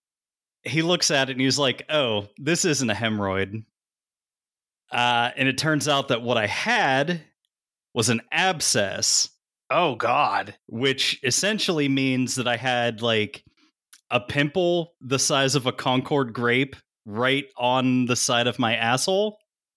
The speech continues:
Speaker 1: Uh, and it had gotten to the point where he was like, "Okay, I'm gonna, you know, check this thing out." I got up there and, like, it just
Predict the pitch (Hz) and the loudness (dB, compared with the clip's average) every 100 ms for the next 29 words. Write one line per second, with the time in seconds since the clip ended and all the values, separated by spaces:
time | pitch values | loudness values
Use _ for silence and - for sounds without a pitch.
0 | _ _ _ _ _ _ _ _ _ _ | _ _ _ _ _ _ _ _ _ _
1 | _ _ _ _ _ _ _ - 120 117 | _ _ _ _ _ _ _ -2 2 2
2 | 117 - 139 151 151 143 147 151 135 135 | 2 0 0 0 0 -2 0 0 2 0
3 | 123 117 - - 156 127 156 139 120 120 | 0 -4 -8 -2 -2 -2 0 0 0 0
4 | 120 113 123 110 139 143 117 110 110 - | 0 2 0 0 -2 0 0 0 0 -2
5 | 123 131 135 120 113 110 - - 120 98 | -2 0 2 2 0 -2 -8 -6 -4 -2
6 | 101 101 _ _ _ _ _ _ _ - | -4 -8 _ _ _ _ _ _ _ -4
7 | 131 - 117 - 123 110 120 110 107 - | -4 0 -2 0 0 0 2 0 -2 -8
8 | _ _ _ _ _ _ _ _ _ _ | _ _ _ _ _ _ _ _ _ _
9 | _ _ _ - 131 127 123 180 - 120 | _ _ _ -4 -2 0 0 0 0 2
10 | 120 120 127 120 117 110 107 - _ _ | 2 0 0 0 2 0 -2 -8 _ _
11 | - 131 - 135 - - _ | -4 -2 0 0 0 -2 _